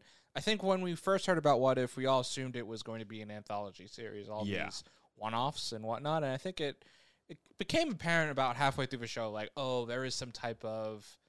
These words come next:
Speaker 1: connective tissue here. There is gonna be some way that this all comes together. The Hyundai commercial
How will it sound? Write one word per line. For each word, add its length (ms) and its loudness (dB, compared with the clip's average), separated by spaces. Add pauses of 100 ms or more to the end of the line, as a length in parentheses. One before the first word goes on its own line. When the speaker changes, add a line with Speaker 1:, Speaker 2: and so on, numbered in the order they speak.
(540)
Speaker 1:
connective 540 -8
tissue 380 -8
here. 220 -8
There 240 -4
is 140 -6
gonna 180 -14
be 120 -10
some 280 -8
way 160 -4
that 100 -12
this 160 -12
all 100 -6
comes 220 -12
together. 280 -4
The 120 -14
Hyundai 420 -6
commercial 600 -10